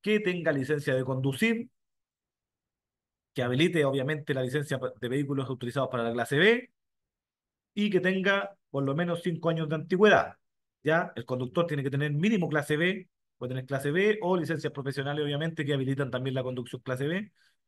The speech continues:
y tener cinco años de antigüedad. ¿Ya?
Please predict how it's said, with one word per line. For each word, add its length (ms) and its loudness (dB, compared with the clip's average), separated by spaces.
y 220 2
tener 320 4
cinco 480 0
años 220 2
de 60 -2
antigüedad. 560 -2
¿Ya? 320 -4